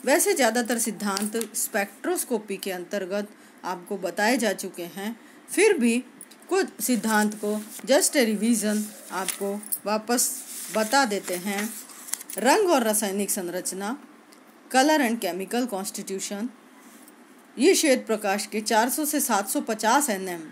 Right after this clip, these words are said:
यानी फ़ोर थाउजेंड to सेवन थाउजेंड फ़ाइव हंड्रेड एंगस्ट्रॉम की तरंग दैर्ध्य प्रकाश में डाइज का कलर दिखाई देता है और ट्रांसमिटेड होने वाला कलर हमें इसका दिखाई देता है। इस संबंध में सबसे पहले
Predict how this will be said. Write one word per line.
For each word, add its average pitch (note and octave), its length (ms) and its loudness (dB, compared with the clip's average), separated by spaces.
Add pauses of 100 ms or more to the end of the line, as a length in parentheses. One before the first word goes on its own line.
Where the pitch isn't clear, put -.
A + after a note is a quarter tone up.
(140)
यानी B3+ 260 2
फ़ोर D4+ 380 0
थाउजेंड G3+ 480 -2
to G#3+ 120 -2
सेवन B3 420 0
थाउजेंड G3+ 360 -4
फ़ाइव A3 960 0
हंड्रेड A3+ 300 2
एंगस्ट्रॉम G3+ 540 0
की G3+ 100 -6 (100)
तरंग C4+ 260 0
दैर्ध्य G3 320 0
प्रकाश F3+ 540 -6
में G3+ 180 -8 (1400)
डाइज G#3+ 440 4
का G#3 180 -2
कलर G#3+ 300 -2
दिखाई F#3+ 340 -2
देता F3 300 -6
है G#3+ 220 -4 (200)
और C4+ 100 -2
ट्रांसमिटेड C#4+ 760 2
होने G#3 240 0
वाला F3+ 280 -4
कलर F3+ 300 -6
हमें E3+ 300 -10
इसका F#3+ 320 -6 (420)
दिखाई C4 320 2
देता F3 340 -6
है। E3 180 -16 (240)
इस E4+ 240 2
संबंध F#3+ 400 -2
में G3 260 -6 (240)
सबसे D4+ 340 0
पहले G3+ 400 0